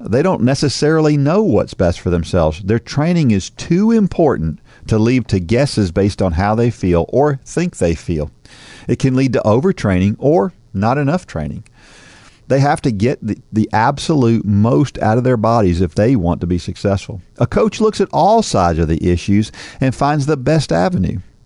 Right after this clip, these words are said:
He or she is the best, most truthful, and honest source the athlete will find. The coach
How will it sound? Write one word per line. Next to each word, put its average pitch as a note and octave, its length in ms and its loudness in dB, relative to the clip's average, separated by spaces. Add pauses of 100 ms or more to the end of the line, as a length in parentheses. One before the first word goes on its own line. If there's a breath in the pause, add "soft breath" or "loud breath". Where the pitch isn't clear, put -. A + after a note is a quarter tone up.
(140)
He D#3+ 200 4
or D#3+ 80 4
she C3 520 2
is A#2 400 0
the A#2 200 0
best, C3+ 540 -2 (240 soft breath)
most C3 420 0
truthful, F#3+ 600 0
and F3 260 0 (100)
honest E3+ 400 0
source F#2 540 0 (200 soft breath)
the - 120 2
athlete A2 420 2
will F#2 120 0
find. D#2+ 420 -2 (360 loud breath)
The A#2 100 0
coach - 680 -2